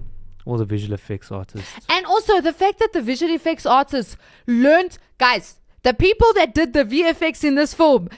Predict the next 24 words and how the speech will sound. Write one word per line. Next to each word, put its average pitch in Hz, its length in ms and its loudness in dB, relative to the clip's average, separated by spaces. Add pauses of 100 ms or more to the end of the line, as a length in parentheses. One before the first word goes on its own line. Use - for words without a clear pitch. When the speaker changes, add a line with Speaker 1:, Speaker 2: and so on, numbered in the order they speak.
(100)
Speaker 2:
didn't 415 320 -2
study. 339 500 -2 (220)
They 349 100 -2
didn't 440 180 -4
go 381 100 2
to 381 80 4
school. 339 500 2 (100)
They 339 60 -4
don't 453 200 2
have 453 100 -2
degrees. 285 520 2 (200)
They 294 120 4
watched 349 380 -2
free 440 420 2
tutorials 349 680 4
Speaker 1:
That's 311 200 4
Speaker 2:
online. 262 320 2
Speaker 1:
right. 220 140 -14
They 131 140 0
did - 80 -6
the 180 80 4
Speaker 2:
Free 359 300 8
Speaker 1:
donuts. 320 560 2
Speaker 2:
tutori-, 302 540 2